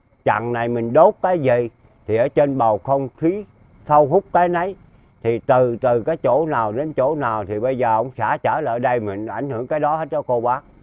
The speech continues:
Chứ không chạy đâu sức, rồi mình nó nói cái này kia.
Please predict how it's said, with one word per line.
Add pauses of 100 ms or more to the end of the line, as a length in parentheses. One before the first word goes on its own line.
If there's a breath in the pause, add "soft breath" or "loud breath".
(800)
Chứ
không
chạy
đâu
sức, (120)
rồi
mình
nó
nói
cái
này
kia.